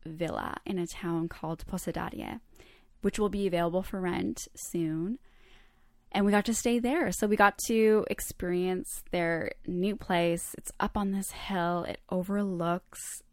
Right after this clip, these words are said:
Posedarje and the water. It has such epic views. They did such an amazing job. And there's two separate apartments that they created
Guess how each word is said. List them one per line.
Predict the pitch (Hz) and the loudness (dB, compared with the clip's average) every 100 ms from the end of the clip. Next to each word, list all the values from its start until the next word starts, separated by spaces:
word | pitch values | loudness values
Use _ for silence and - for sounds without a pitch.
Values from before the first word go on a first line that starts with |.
| _ | _
Posedarje | - 185 185 180 170 170 170 165 | -2 -2 0 0 0 -2 -4 -4
and | - 170 | -4 -4
the | 160 | -2
water. | 165 160 160 160 160 160 - - - - - _ | -2 -2 -2 -6 -6 -8 -12 -20 -20 -20 -20 _
It | 190 | -4
has | 185 190 - - _ | -2 -2 -6 -14 _
such | - - 185 - - | -8 -4 -4 -4 -8
epic | 180 185 - | -6 -8 -6
views. | 170 170 160 165 - | -4 0 0 -2 -6
They | 170 | -4
did | 170 - | -4 -6
such | - 175 - | -6 -4 -2
an | |
amazing | 175 170 170 165 165 | 2 2 2 0 0
job. | 165 160 156 156 175 - - - - _ _ | -2 0 0 0 -4 -14 -20 -20 -20 _ _
And | 180 175 165 165 | 0 2 2 0
there's | 170 165 - - | -2 -4 -6 -10
two | - 214 214 214 214 208 - _ | -2 2 2 2 0 -2 -8 _
separate | - - 190 185 | -2 0 2 0
apartments | 180 - - 196 220 - | -2 -4 -2 0 0 -4
that | 220 | -6
they | 196 | -6
created | - 175 170 175 208 | -6 -6 -2 -2 -2